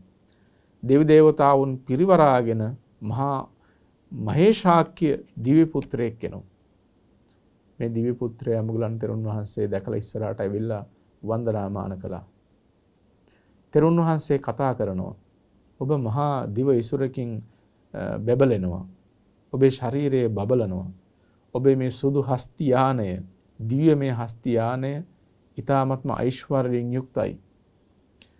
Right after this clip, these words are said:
ඔබ විඳින සැප සම්පත, ඔබ විඳින දිව්‍යමය සම්පත්තීන් පමණ කළ නොහැකි.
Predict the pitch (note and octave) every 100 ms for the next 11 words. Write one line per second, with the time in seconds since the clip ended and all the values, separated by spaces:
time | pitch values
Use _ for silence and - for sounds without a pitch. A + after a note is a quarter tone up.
0 | _ _ - D3+ D#3 C3+ D3+ F3 F3 C#3
1 | B2 D#3 D#3+ D#3 D#3 D#3+ E3+ B2+ C3 -
2 | - - B2+ C#3+ B2 A#2 C#3+ D3+ D3+ D3
3 | B2+ C3 C3+ C3+ - E3+ D#3 D3 B2 C#3+
4 | C#3+ C#3+ C3 C3+ D#3+ D#3+ G#2